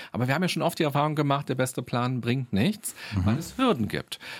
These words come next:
Speaker 1: Und das ist der dritte Schritt. Man setzt sich jetzt mal ganz ehrlich hin und fragt sich,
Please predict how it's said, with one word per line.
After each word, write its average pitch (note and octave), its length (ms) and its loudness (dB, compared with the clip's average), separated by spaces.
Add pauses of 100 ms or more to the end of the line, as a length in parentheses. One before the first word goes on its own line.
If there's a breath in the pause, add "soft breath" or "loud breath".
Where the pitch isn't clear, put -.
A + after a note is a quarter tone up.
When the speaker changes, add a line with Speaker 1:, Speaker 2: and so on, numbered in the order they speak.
(100)
Speaker 1:
Und C3 160 2
das F3+ 100 2
ist G#3+ 160 0
der G#3+ 60 4
dritte G#3 260 0
Schritt. - 340 -4
Man B2 140 2
setzt G3+ 200 0
sich F#3 100 2
jetzt F3 180 0
mal D#3 100 0
ganz E3 220 0
ehrlich D#3 320 0
hin E3 140 0
und D3 100 -2
fragt C#3+ 320 -2
sich, D3+ 240 0